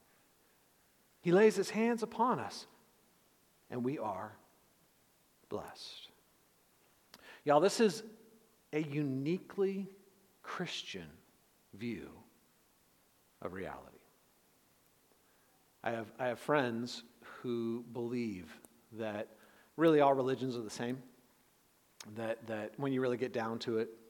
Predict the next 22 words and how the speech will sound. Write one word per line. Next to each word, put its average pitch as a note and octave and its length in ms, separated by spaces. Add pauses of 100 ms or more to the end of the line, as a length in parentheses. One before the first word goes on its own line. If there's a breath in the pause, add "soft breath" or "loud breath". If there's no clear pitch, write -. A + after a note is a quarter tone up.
(140)
um, G#2+ 400
any D3 180
religious A#2+ 380
path A#2 400 (560 soft breath)
kind B2+ 140
of A2+ 60
takes C3 260
you B2 80
to A2+ 60
the G#2 80
same G#2+ 220
place. F2+ 600
And, G2+ 260
and, G#2+ 240 (540 soft breath)
uh, A2+ 260
I D#3 120
would C#3+ 120
argue B2+ 300
that A#2 160
that A#2 220
is A2 600
illogical, A2+ 580